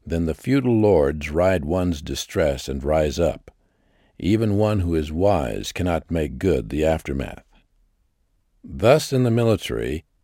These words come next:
one has heard of foolish speed, but has not observed skillful prolonging.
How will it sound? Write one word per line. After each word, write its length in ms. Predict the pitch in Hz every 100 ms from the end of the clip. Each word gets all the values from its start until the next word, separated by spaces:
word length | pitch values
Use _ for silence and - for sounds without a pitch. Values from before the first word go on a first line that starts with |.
| -
one 260 | 78 127
has 200 | 127 120
heard 360 | - 117 117 113
of 100 | 107
foolish 500 | - 127 131 95 -
speed, 680 | - 120 110 57 53 - - _ _
but 140 | 82 85
has 180 | 78
not 260 | 82 104 113
observed 560 | 80 78 92 80 69 -
skillful 640 | - - 107 82 - 60
prolonging. 680 | - 73 82 87 67 -